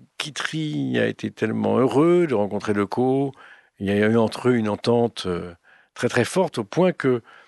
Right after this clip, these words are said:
Guitry a fait cadeau à, à Alain Decaux d'une, d'une émeraude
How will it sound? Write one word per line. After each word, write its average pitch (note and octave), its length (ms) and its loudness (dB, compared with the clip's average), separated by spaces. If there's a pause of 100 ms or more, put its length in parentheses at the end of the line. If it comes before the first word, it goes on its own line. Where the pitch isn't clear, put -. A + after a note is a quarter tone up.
(340)
Guitry F3+ 340 -2
a C3+ 80 2
fait B2 120 -6
cadeau D#3 420 0
à, A2 260 0 (1200)
à A#2 120 2
Alain B2+ 180 2
Decaux C3 300 -2
d'une, A2+ 240 -4
d'une A2+ 140 0
émeraude C#3 540 2